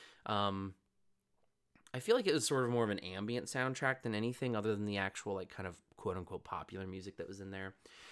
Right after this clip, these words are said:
But the lighting and the camera work really emphasized a lot of the surreal nature of this movie, because it was just, you know, you know how, like, in, in a Wes Anderson film, Wes Anderson kind of, like,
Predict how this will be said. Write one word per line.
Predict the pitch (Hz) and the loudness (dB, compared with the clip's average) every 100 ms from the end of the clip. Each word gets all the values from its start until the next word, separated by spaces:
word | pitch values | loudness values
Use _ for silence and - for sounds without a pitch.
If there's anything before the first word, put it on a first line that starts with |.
| - - - | -18 -16 0
But | 143 - | 0 0
the | 131 | -2
lighting | 123 127 156 175 | 6 10 10 8
and | 151 | 4
the | 123 | 2
camera | - 113 113 107 | 0 0 2 4
work | 98 95 | 4 2
really | 98 104 120 117 110 | -6 -2 2 2 2
emphasized | 101 92 104 - 95 92 90 | 0 -2 -8 -2 0 0 -2
a | 98 | -4
lot | 92 92 | -2 0
of | 92 90 | -2 -6
the | 95 | -6
surreal | - - - 107 98 95 101 104 104 101 98 92 | -4 -4 -4 -6 -6 -6 -2 0 2 2 0 -2
nature | 95 92 - 107 | -4 -6 -4 -4
of | 90 | -4
this | 90 - | -8 -6
movie, | 95 92 92 | -6 -6 -8
because | 90 90 104 98 | -10 -10 -8 -6
it | 104 | -4
was | 107 95 | -4 -2
just, | 113 101 101 - _ _ - _ _ _ _ _ _ - | 4 4 4 -6 _ _ -20 _ _ _ _ _ _ 0
you | 139 | 6
know, | 139 131 131 - | 8 8 6 0
you | 175 208 | 4 8
know | 202 | 10
how, | 202 | 12
like, | 175 151 - - | 10 8 4 -2
in, | 139 127 123 117 - | 2 4 4 2 0
in | 113 | 2
a | |
Wes | 104 113 - | 4 2 2
Anderson | 101 104 117 131 | 0 0 -2 -2
film, | 120 127 123 120 | 0 0 2 2
Wes | 107 110 | 2 2
Anderson | 107 104 104 - 110 107 | 0 0 0 -2 -4 -2
kind | 113 107 | -2 -2
of, | 104 | 0
like, | 104 98 | 2 0